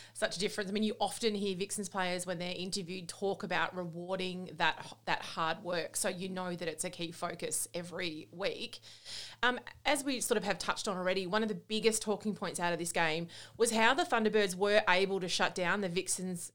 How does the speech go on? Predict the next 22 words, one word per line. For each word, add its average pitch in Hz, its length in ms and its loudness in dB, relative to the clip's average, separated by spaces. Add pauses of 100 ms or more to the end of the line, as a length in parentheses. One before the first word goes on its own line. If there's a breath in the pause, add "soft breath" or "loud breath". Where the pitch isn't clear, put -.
shooting 214 400 0
circle, 165 460 0
which 226 180 -2
had 220 260 2 (140)
really, 247 540 0
has 226 180 0
had 359 240 4
things 254 200 4
on 208 120 6
its 190 100 -2
own 185 220 2
terms 175 420 0
for 180 80 -6
much 156 220 0
of 165 80 -6
the 170 80 -4
season. 175 340 0
I 170 40 -2
think 247 180 -4
we 208 80 0
need 180 160 0
to 170 160 2